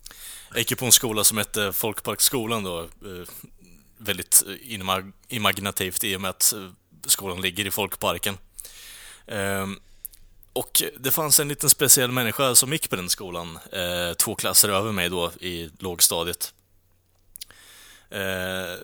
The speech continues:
ja, lite speciell kille, hade lite tråkigt hemma. Eh, gick omkring och pissade på folk, eh, betedde sig som en, som en idiot. Eh, och, eh, hade för avsikt och, eh, ja, eller hade inte för avsikt, men han, eh,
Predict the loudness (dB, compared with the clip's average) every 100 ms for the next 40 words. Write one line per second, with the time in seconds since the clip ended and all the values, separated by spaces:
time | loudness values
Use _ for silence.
0 | -16 -20 -4 -2 2 6 6 8 6 6
1 | 2 2 2 2 -2 -2 -2 0 0 2
2 | 2 -2 -4 -8 -6 -4 -4 -2 -4 -6
3 | -12 -10 -6 -4 -2 -2 -2 2 8 8
4 | 6 2 2 2 2 0 -6 -20 -12 0
5 | 2 2 0 2 2 0 -4 -2 0 0
6 | -2 -4 -2 -2 -2 2 2 2 2 2
7 | 2 -2 0 0 0 -6 -8 -8 -16 -20
8 | -20 -20 -20 -20 -20 -10 -4 -4 -4 -6
9 | 0 4 4 4 2 2 4 6 4 2
10 | -4 -4 -2 -2 0 0 2 6 6 6
11 | 4 2 -2 -2 -4 -2 -2 2 4 4
12 | 2 0 0 0